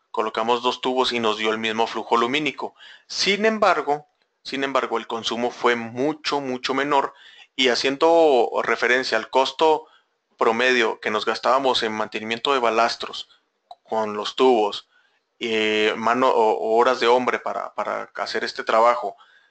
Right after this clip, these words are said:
y lo que ahora nos estamos ahorrando con el tubo led, la verdad es de que es mucho el costo-beneficio.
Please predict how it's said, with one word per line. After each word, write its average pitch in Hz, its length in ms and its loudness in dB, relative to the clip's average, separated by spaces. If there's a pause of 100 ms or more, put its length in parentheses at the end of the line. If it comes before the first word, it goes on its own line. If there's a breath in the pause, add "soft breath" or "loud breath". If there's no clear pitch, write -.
(280 soft breath)
y 113 340 -8
lo 110 220 0
que - 80 -2
ahora 113 220 4
nos 135 200 0
estamos 117 720 0
ahorrando 113 480 0
con 104 320 -12
el 92 340 -20
tubo 123 240 0
led, 165 200 2 (400 loud breath)
la 110 100 4
verdad 110 280 2
es 117 100 2
de 120 160 -2
que 113 120 0
es 107 140 -4
mucho 117 400 -4
el 110 80 -4
costo-beneficio. 113 800 -2